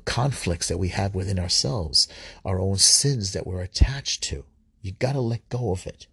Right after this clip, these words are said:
You gotta grow up, and you gotta let go of it. You gotta fight it, and you gotta, you gotta, like, develop a be-, a better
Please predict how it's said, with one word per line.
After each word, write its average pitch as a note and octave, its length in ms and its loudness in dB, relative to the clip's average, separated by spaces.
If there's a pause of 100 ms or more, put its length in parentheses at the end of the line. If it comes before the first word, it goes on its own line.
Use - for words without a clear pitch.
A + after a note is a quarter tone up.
You F#2+ 220 -2
gotta A2 240 2
grow G#2 380 0
up, C3 240 0
and F#2 160 -4
you F2+ 60 -4
gotta G2+ 220 -4
let F2+ 260 -4
go F2 200 -2
of F2 160 -6
it. - 200 -10 (420)
You F2+ 180 -2
gotta A2 240 4
fight G2+ 420 -2
it, E2+ 240 -4
and F#2+ 140 0
you F2+ 80 -2
gotta, F#2+ 400 0 (380)
you G2 120 0
gotta, G#2 380 2
like, F2 440 -2
develop G#2+ 460 2
a F#2+ 80 0
be-, - 240 -4
a A2 80 -4
better G2 320 0